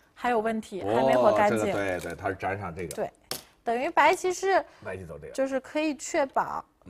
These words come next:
Speaker 1: 嗯，黑的补完这块以后，白的还能把这个角救回来。
Speaker 2: 对，是这样的啊。
Speaker 1: 对。
Speaker 2: 这块棋保证是活棋。
Speaker 1: 嗯。
Speaker 2: 嗯，白棋是活了。
Speaker 1: 那，对，那现在这块没活，
Speaker 2: 嗯。
Speaker 1: 黑的
Speaker 2: 哎，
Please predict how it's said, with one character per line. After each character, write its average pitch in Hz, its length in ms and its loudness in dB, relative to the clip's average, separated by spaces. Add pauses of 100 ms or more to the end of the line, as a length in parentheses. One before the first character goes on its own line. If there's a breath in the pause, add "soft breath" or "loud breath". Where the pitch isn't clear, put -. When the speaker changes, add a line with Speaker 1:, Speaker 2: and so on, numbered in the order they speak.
(580)
Speaker 1:
嗯， 214 340 -8
黑 311 160 -2
的 311 120 2
补 294 180 -4
完 202 180 4
这 294 120 -4
块 294 180 -4
以 202 40 -4
后， - 140 -6
白 202 160 0
的 277 80 -4
还 285 80 -10
能 330 100 -6
把 294 120 -4
这 262 100 -4
个 349 80 -2
角 - 260 -2
救 415 220 4
回 202 180 -2
来。 - 80 -6 (520)
Speaker 2:
对， 101 120 -8
是 95 60 -8
这 104 80 0
样 87 180 0
的 76 60 -10
啊。 85 220 -4 (100)
Speaker 1:
对。 185 100 -6
Speaker 2:
这 226 140 6
块 160 140 6
棋 104 200 -10
保 85 220 -2
证 92 160 -6
是 87 100 -12
活 - 240 -14
棋。 - 260 -20 (100)
Speaker 1:
嗯。 269 220 -6 (140)
Speaker 2:
嗯， 82 80 -18 (260)
白 85 140 -6
棋 113 80 -2
是 110 80 -2
活 87 200 -8
了。 101 180 -6
Speaker 1:
那， - 60 -16
对， 160 160 -8
那 208 140 -4
现 247 140 0
在 240 80 0
这 285 140 -6
块 269 180 -4
没 208 160 -4
活， - 220 -6
Speaker 2:
嗯。 - 100 -10
Speaker 1:
黑 160 140 -2
的 214 160 0
Speaker 2:
哎， - 40 -12